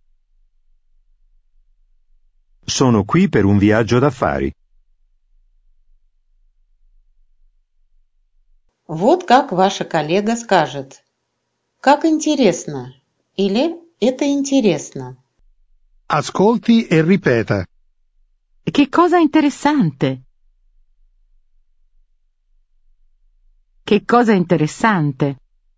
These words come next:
Speaker 2: Буквально вы произносите: "Какая интересная вещь".
Speaker 3: Lei dice ancora:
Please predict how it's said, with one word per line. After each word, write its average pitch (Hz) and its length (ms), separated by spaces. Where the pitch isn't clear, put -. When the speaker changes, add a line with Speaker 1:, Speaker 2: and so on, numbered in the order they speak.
Speaker 2:
Буквально 247 640
вы 214 160
произносите: 190 1080
"Какая 233 520
интересная 226 840
вещь". 139 480
Speaker 3:
Lei 202 360
dice 165 320
ancora: 147 600